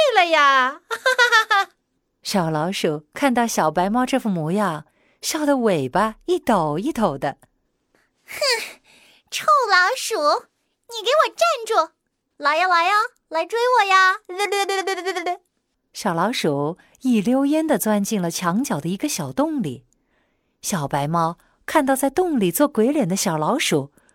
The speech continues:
Speaker 2: 更气了，它用力往洞里冲。
Speaker 1: “哎呀，哎呀！”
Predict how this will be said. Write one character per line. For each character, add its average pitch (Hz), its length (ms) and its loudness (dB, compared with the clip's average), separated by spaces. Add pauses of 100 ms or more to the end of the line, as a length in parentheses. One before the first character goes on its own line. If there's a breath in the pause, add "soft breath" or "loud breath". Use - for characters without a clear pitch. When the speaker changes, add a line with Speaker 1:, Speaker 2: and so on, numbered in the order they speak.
(100)
Speaker 2:
更 403 280 0
气 208 340 -2
了， 123 240 -8 (600)
它 - 160 -8
用 240 280 0
力 214 140 0
往 156 200 0
洞 240 220 0
里 143 120 -4
冲。 294 360 -4 (880)
Speaker 1:
“哎 466 60 -4
呀， 508 160 2 (500 soft breath)
哎 494 60 0
呀！” 508 960 2